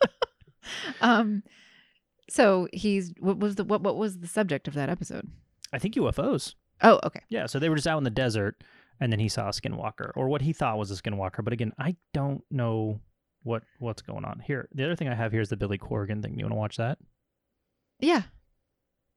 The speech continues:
Speaker 2: Or sorry, you want, let's, let's re-, <laughs> let's,
Speaker 1: <laughs>
Speaker 2: sorry.
Speaker 1: The
Speaker 2: Yeah.
Speaker 1: video we just saw. Yeah, I mean, th-, <sighs> so far away,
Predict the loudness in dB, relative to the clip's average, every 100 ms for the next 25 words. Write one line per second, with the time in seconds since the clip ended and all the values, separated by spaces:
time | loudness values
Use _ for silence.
0 | _ -2 0 2 2 2 0 -2 -4 -6
1 | -12 -6 -6 -4 -4 -2 -2 -4 2 2
2 | 2 2 2 2 0 2 4 4 0 0
3 | 2 0 -2 -4 -4 -6 -8 -12 4 8
4 | 8 6 2 4 6 4 2 -2 -6 _
5 | _ _ _ _ _ _ _ _ _ _
6 | _ _ _ _ _ _ _ -14 -12 -12
7 | -10 -10 -10 -18 -20 _ _ _ _ _
8 | _ _ _ _ -20 -20 _ _ _ _
9 | _ _ _ _ -4 0 2 4 2 2
10 | 0